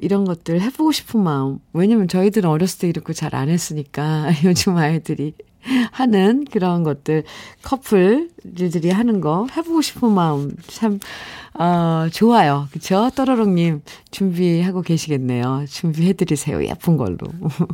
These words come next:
<laughs> 사팔공공님께서는, 음, 제 나이 육십일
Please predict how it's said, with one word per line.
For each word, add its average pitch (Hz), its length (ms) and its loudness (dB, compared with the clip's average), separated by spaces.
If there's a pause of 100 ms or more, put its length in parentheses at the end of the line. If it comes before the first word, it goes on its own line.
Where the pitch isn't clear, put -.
(140)
<laughs> - 540 -16
사팔공공님께서는, 262 1800 4 (160)
음, 277 280 10
제 254 160 4
나이 233 500 6 (920)
육십일 202 480 2